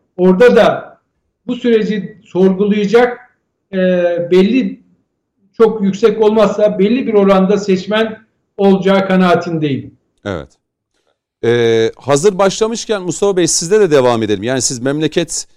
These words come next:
Speaker 2: e, Partisi olarak, e, tabii ittifaklar içerisinde yer alıp almayacağınızı belki seçim satına girdiğimizde, ki seçim satındayız zaten, e,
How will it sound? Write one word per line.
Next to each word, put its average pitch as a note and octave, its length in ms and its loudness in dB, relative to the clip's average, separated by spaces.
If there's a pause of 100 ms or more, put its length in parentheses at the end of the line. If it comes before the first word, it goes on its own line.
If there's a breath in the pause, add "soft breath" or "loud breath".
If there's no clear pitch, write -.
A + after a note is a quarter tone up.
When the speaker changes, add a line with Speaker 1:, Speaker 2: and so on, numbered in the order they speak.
(320)
Speaker 2:
e, A2 260 2
Partisi A2 460 -4
olarak, A2+ 440 -2 (420)
e, A2 240 2 (180)
tabii B2 440 -6
ittifaklar C3 640 -6
içerisinde B2 420 -4
yer A#2+ 80 -2
alıp B2 160 -6
almayacağınızı A2+ 680 -4
belki A2+ 220 -4
seçim B2+ 300 -8
satına A2 400 -8
girdiğimizde, G2+ 540 -10
ki D3 160 -8
seçim C#3 320 -6
satındayız G2 560 -6
zaten, G2 420 -6 (600)
e, A#2+ 580 0